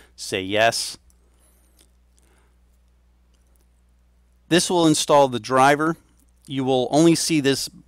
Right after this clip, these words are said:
little box here, uh, similar to the old dos prompts, installing driver. When it's finished, it will disappear.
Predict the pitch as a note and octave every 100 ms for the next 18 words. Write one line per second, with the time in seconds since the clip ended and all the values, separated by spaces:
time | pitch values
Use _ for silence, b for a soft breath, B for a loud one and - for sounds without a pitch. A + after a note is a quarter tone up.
0 | - C3 C3 D3+ D3+ D3 C#3+ A2+ - B2
1 | C3+ - - D#3+ D#3 D3+ D3 A#2+ A#2 A2+
2 | A2 G#2 - C#3 B2+ A#2+ - - A#2+ A2
3 | A2+ A2+ G#2 G#2+ A2+ B2+ - - B2+ B2+
4 | B2+ C3 - - B B B B2+ A#2+ -
5 | C3 B2+ B2+ A#2 A#2 A#2 B2+ B2+ A#2+ B2+
6 | A#2+ - - C3+ C#3 C3+ - C3 B2 A#2+
7 | A2 C3+ B2+ C3+ - C3 G#2 E2+